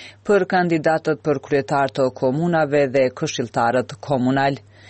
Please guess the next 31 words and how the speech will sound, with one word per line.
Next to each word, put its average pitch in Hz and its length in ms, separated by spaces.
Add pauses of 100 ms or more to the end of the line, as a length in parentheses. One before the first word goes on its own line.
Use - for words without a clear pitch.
(320)
Zgjedhjet 143 580
lokale 165 480
mbahen 156 540
në 143 160
tridhjetë 160 400
e 147 80
tetë 147 180
komunat 123 480
e 120 160
Kosovës. 143 720 (480)
Në 190 280
këto 160 220 (100)
zgjedhje 165 440
marrin 139 400
pjesë 175 320
nëntëdhjetë 156 360
e 143 80
një 151 200
subjekte 147 600 (100)
politike, 151 720
prej 139 180 (100)
tyre 165 320
një 165 280
koalicion, 147 680 (100)
tridhjetë 143 440
e 135 40
pesë 143 280
parti 135 280
politike, 151 680 (580)
tridhjetë 170 480
iniciativa 156 720